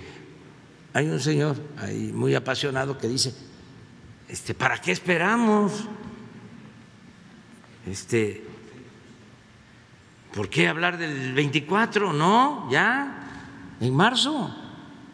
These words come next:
Entonces, yo espero que sí se llegue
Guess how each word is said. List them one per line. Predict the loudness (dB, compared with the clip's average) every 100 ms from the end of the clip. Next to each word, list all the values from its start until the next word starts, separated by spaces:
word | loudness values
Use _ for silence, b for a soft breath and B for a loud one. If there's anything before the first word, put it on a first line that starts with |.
| -20 -20 -20 -20 -20 -20 -20 -20 -20 -20 -20 -18
Entonces, | 4 4 6 2 0 4
yo | 4
espero | 6 4 4 2 0
que |
sí | 0 2
se | 4 2
llegue | 2 4 4 2 -2